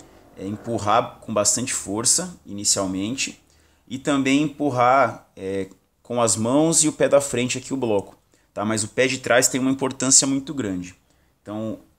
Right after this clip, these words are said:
pra começar a fazer a força, focar bastante nisso.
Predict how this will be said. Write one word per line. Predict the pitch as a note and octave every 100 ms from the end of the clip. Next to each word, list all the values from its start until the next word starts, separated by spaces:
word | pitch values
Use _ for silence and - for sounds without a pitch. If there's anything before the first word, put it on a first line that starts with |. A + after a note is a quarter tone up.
| _ _ _
pra | G2+
começar | G2 G#2+ G#2 - A2+
a |
fazer | A#2 A2
a | A#2
força, | A2 - A#2 B2+ - D3 - _ _ _
focar | - A#2 -
bastante | B2 C3 - B2 B2+ E3+
nisso. | B2 G2+ - -